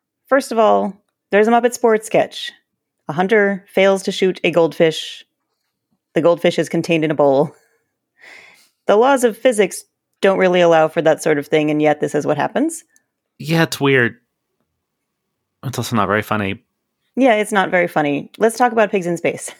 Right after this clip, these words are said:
Speaker 2: Okay. Just the bowl would break.
Speaker 1: Yeah, I mean, I, I wondered if there was, like, a, a shield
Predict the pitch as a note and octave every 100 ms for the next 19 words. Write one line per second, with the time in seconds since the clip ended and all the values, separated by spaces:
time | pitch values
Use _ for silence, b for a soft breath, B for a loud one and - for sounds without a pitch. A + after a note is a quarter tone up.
0 | _ _ B2+ B2+ E2 D#2 D#2 _ _ _
1 | - E3 - - D3 D#3+ G3+ E3 G#2+ -
2 | D#2 D#2 - - _ _ _ _ _ _
3 | B3+ D#4 D4+ C#4+ A3+ A3+ A3 G#3 - G3
4 | F#3 F#3+ F#3 F#3 F3 E3 E3 D3+ - -
5 | - F3+ F3+ F3 F3 E3